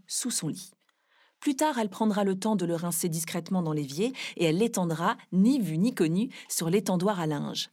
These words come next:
avec les autres bodys propres qui sèchent. Mais là, tout de suite, elle n'a pas le temps. Juste le temps de le cacher. Une fois le body caché sous son lit, elle file en chercher un autre dans la chambre de son frère, un propre,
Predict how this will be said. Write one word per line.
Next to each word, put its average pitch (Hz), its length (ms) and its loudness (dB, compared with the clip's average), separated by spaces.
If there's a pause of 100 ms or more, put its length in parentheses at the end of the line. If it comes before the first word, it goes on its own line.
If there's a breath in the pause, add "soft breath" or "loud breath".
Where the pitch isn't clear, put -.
(140 loud breath)
avec 214 300 -2
les 170 160 -2
autres 202 220 -2
bodys 151 240 -4
propres 190 400 -6
qui - 160 -10
sèchent. - 480 -4
Mais 160 160 0
là, 170 260 0 (240)
tout - 140 -12
de - 60 -10
suite, - 420 -10
elle 180 100 -4
n'a 254 120 -2
pas 185 120 -6
le 160 80 -8
temps. - 200 -10 (240)
Juste 240 360 0
le 190 160 2
temps 349 160 -2
de 208 80 4
le 220 100 2
cacher. - 400 -6 (800 loud breath)
Une 403 160 2
fois 220 240 0
le 170 80 2
body 143 220 -4
caché 151 260 -4
sous - 160 -6
son 214 200 -2
lit, 339 260 0 (260 loud breath)
elle 165 180 0
file 302 320 0
en 240 60 2
chercher 214 320 0
un 196 140 0
autre 220 100 2
dans 190 100 0
la 175 120 0
chambre 180 220 0
de 170 40 0
son 165 180 -4
frère, 143 420 -10 (120)
un 233 120 2
propre, - 440 -6